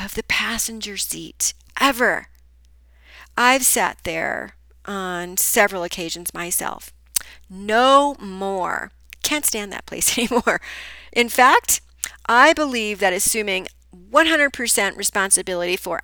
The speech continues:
our results is the moment an entrepreneur turns from just any entrepreneur to a kick-ass entrepreneur. <laughs> Yes, that's what I want for you.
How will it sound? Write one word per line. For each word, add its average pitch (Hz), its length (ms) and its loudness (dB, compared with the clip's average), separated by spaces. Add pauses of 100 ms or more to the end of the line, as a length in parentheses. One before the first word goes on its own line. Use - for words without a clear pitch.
our 247 260 2
results 196 520 0
is 277 260 -2
the 285 220 -2
moment 277 720 -6 (400)
an 226 120 -4
entrepreneur 254 800 -6 (100)
turns 185 920 -6 (380)
from 185 520 -10
just - 260 -2
any 185 300 -8
entrepreneur 175 760 -14 (400)
to 269 300 -2
a 277 280 6
kick-ass 320 720 6
entrepreneur. 233 840 2 (300)
<laughs> 208 180 -2 (340)
Yes, - 580 8 (340)
that's 226 160 -6
what 240 100 -2
I 220 100 0
want 220 220 -6
for - 120 -10
you. 202 480 -2